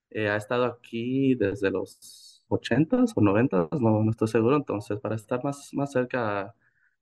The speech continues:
a la familia de él y, bueno, como, como tú sabes, nuestros países son muy bellos, pero desafortunadamente, eh,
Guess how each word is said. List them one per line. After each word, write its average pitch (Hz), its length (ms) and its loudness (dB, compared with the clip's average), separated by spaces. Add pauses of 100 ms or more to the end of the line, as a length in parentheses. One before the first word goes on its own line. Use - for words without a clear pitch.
(120)
a 101 160 -6
la 104 80 -4
familia 113 300 -2
de 127 200 -2
él 147 200 -8
y, 104 440 -6 (140)
bueno, 180 260 -2
como, 113 540 -2 (220)
como 107 160 -8
tú 120 100 -10
sabes, 127 300 0
nuestros 101 320 -6
países 98 420 -6
son - 300 -4
muy 117 160 4
bellos, 143 500 0 (400)
pero 107 240 0
desafortunadamente, 104 1600 -2
eh, - 60 -14